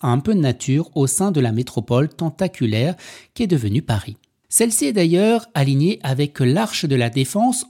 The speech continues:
autre monument ayant vu le jour sous l'impulsion, eh bien, de François Mitterrand. Alors, l'Arche de la Défense se situe au bout de l'axe de Paris, cet axe passant par la pyramide du Louvre, le jardin des Tuileries,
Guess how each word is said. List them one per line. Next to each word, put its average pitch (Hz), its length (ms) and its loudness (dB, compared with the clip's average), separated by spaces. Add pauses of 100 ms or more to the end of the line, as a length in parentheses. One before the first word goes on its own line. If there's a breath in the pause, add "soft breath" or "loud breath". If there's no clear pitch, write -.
(120)
autre 311 340 -2
monument 131 580 0
ayant 151 260 0
vu 147 140 0
le 123 140 4
jour 131 280 -2
sous 117 200 0
l'impulsion, 139 840 0
eh 113 100 -6
bien, 143 180 0
de 160 120 -2
François - 400 -2
Mitterrand. 165 480 -2 (220)
Alors, 160 260 2
l'Arche 185 300 -2
de 180 80 0
la 180 120 2
Défense 254 600 -2
se - 160 -6
situe 202 480 -4
au 127 80 0
bout 165 200 -2
de 143 100 2
l'axe 180 400 0
de 165 180 0
Paris, 208 540 0
cet - 280 -6
axe - 280 -2
passant 123 400 0
par 107 160 -2
la 98 120 -2
pyramide 160 580 0
du 196 100 2
Louvre, 254 280 0 (460 loud breath)
le 98 260 0
jardin 147 360 2
des 170 100 2
Tuileries, 180 460 0